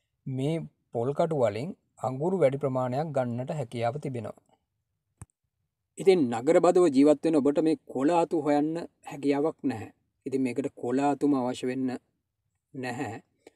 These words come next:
ඔබට කැමති දෙයකින් මේ ආවරණය කරන්න පුළුවන්. උදාහරණයක් විදිහට අපි ගත්තොත් ටකරන් ෂීට් එකක් වෙන්න පුළුවන්. යම්කිසි තහඩුවක් වෙන්න පුළුවන්. මේ ඕනම දෙයකින්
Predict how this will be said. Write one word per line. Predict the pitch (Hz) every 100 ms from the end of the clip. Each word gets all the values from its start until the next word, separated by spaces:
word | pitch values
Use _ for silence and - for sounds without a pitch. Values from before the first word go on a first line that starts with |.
| _ _ _ _ -
ඔබට | 135 147 156 -
කැමති | 127 127 151 - 143
දෙයකින් | 117 113 - - - _ _ _ _ _ _ _
මේ | 135 131 131 147 _ _ _ -
ආවරණය | 127 131 135 127 127
කරන්න | 127 117 135
පුළුවන්. | 147 123 107 104 _ _ _ -
උදාහරණයක් | 127 123 123 123 123
විදිහට | 123 123 123
අපි | 120
ගත්තොත් | 120 113 - 127 _ _ _ _ _ _
ටකරන් | - 143 147 151
ෂීට් | 143 147 143 -
එකක් | 156 160 _ _
වෙන්න | 147 151
පුළුවන්. | 156 156 170 220 _ _
යම්කිසි | 127 123 127 127
තහඩුවක් | 127 113 135 147 147
වෙන්න | - 147
පුළුවන්. | 135 151 160
මේ | 135
ඕනම | 117 131 151
දෙයකින් | 156 127 110 -